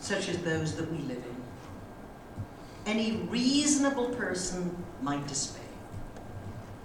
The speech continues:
However, hope is unreasonable,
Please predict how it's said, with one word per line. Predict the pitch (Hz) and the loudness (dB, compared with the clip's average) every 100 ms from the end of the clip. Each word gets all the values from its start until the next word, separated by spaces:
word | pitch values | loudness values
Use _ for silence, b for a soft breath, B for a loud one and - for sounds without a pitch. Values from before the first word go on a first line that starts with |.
| - - - - - - | -12 -12 -12 -12 -12 -6
However, | - 175 170 170 | 0 2 4 2
hope | 156 202 208 247 | -2 -2 -2 0
is | 233 | 0
unreasonable, | 226 165 135 - 254 - - | 0 0 0 -2 -6 -6 -6